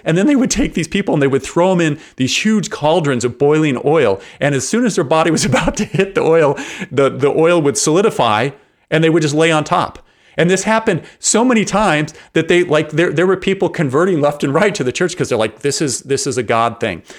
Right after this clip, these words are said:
Now, the reason that I bring that up n-, now is that I had no understanding of what really happened in the Colosseum. And, and actually what finally happened is that there were, uh, the Christians would, would say, th-, th-, there was instances of this where they would say, "Well,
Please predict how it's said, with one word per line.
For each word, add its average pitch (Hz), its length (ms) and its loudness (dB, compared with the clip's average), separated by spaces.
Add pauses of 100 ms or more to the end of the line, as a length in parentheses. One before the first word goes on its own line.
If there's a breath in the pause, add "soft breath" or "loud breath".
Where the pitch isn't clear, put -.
(140 loud breath)
Now, 123 360 0 (240 loud breath)
the 139 100 -2
reason 196 280 0
that 156 60 0
I 135 60 2
bring 143 220 0
that 123 160 2
up 131 340 -2
n-, 117 480 -8
now 131 340 0
is 127 120 0
that 131 180 -2 (240 loud breath)
I 143 180 2
had 156 200 0
no 160 300 2
understanding 127 520 -2
of 110 80 -4
what 110 220 -2
really 139 320 2
happened 101 320 -4
in 95 40 -6
the 95 60 -8
Colosseum. 107 460 -2
And, 127 200 -4
and 127 100 -2
actually 127 320 -2
what 110 120 -2
finally 151 340 -2
happened 113 340 -2
is 113 120 -6
that 123 220 -2
there 123 140 0
were, 120 120 0 (100)
uh, 117 320 -2
the 120 200 -6
Christians 131 420 -4
would, 110 260 -4 (360 loud breath)
would 123 140 -2
say, 120 420 2
th-, 117 180 -6
th-, 113 120 -4
there 117 100 -2
was 110 300 -6
instances 131 500 -4
of 107 100 -2
this 113 200 -2
where 113 100 -2
they 110 100 0
would 107 120 -2
say, 117 100 -2
"Well, 107 280 0